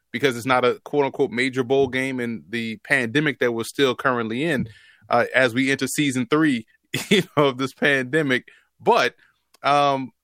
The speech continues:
the Celebration Bowl is still leading the pack with forty-eight thousand people,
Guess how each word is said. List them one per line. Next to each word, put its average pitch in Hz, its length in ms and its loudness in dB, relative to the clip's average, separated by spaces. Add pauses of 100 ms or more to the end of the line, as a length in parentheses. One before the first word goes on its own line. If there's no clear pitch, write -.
(320)
the 147 120 4
Celebration 185 640 2
Bowl 139 280 4 (320)
is 151 160 0
still 214 220 2
leading 196 220 -2
the 170 80 -4
pack 214 260 0
with - 120 0
forty-eight 175 560 0
thousand 151 360 2
people, 139 440 -6